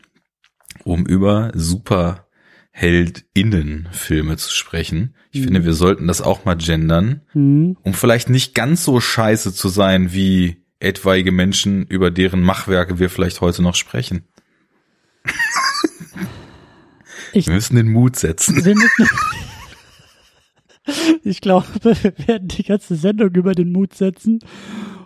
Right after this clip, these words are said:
Speaker 2: Und am Ende werde ich bereit sein, über die Filme zu sprechen. Aber dann haben wir schon drüber gesprochen, weil ich habe das Gefühl, ich kann die ganze Zeit nur tief Luft holen und mit den Augen rollen. Ähm,
Speaker 1: Jetzt kann ich dir nicht mehr folgen.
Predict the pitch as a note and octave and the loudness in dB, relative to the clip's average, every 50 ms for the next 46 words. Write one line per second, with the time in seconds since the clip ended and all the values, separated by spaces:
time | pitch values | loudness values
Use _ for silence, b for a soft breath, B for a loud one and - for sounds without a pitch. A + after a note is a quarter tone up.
0 | B B F#3+ F3+ F3+ F#3 G3 G3 A3 A3 F#3+ F3+ G3+ G3+ G3+ G3 - - G3 E3+ | B B 0 2 2 4 4 4 4 4 4 4 4 4 4 2 2 2 2 4
1 | F3 F#3+ G3+ - G3 F#3+ F3+ F#3+ F3+ F#3 F#3 - - F#3+ G3 G3 - - F3+ - | 4 2 2 2 2 2 2 2 2 2 0 2 2 2 2 2 0 -2 -4 -6
2 | - - - F#3+ F3+ - G3 F#3 F#3 F3+ F#3 G#3+ B3 - _ _ _ - F3+ E3 | -4 -2 -2 -2 0 0 0 0 0 0 -2 -6 -10 -14 _ _ _ 0 0 2
3 | D3+ E3 D#3+ D#3+ E3 E3+ D#3+ D#3+ E3+ E3 D#3 D3 D#3+ D#3+ D3 C#3+ D3 D3+ C#3 C#3 | 4 4 2 2 4 4 4 4 4 4 4 2 2 -2 -2 0 -2 -2 -2 -2
4 | - - D#3+ D3 D3 C3+ C3+ C3+ B2+ D3+ - - C#3+ - - E3 - - D#3 C#3+ | -2 0 2 2 2 0 0 -2 -2 -2 -2 -4 -4 -6 -6 -6 -4 -4 -4 -4
5 | - - E3+ D#3 D#3 D#3 D#3 C#3+ - - D#3+ D#3 - D#3 - - - F3+ D#3 - | -4 -2 0 2 2 2 2 0 0 -2 0 2 2 0 0 2 0 0 2 4
6 | E3 F3+ F3 - - - E3+ F3 E3+ D#3+ D#3 D#3 D#3 E3 C#3+ C#3+ C#3+ D3+ D3+ D3 | 2 2 2 0 0 2 2 4 4 4 2 2 2 0 0 0 0 0 0 0
7 | C3 C3 C3 C3 B2+ B2 B2+ _ b b b b b b b b b b b b | 0 0 0 0 0 -2 -6 _ b b b b b b b b b b b b
8 | _ - D#3+ D3 C#3 C#3 C#3 C#3 F3+ - - - - - G2 F#2+ F2+ - - E2+ | _ 0 2 2 4 4 4 2 2 0 -2 -2 -2 0 2 2 0 0 0 0
9 | E2+ D#2+ - E2 D#2 - - - D2 C#2+ C#2+ C#2 - | 0 0 0 -2 -4 -4 -6 -8 -8 -6 -6 -8 -10